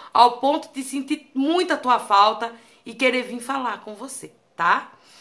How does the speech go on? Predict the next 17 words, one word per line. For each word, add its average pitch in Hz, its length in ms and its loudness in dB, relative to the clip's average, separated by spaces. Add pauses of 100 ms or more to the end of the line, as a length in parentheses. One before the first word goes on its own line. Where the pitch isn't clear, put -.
(280)
Pode 196 220 -2
ser 190 100 -12
pra 156 140 -18
um 156 120 -8
ex, 233 400 4
pode 180 280 -8
ser 196 160 -8
pra - 160 -18
um 170 80 -12
namorado 165 640 -2
que - 100 -20
tá 160 100 -10
meio 143 240 -12
frio, 226 380 -6
meio 151 240 -8
distante. 208 760 -6 (400)
Enfim, 269 480 -6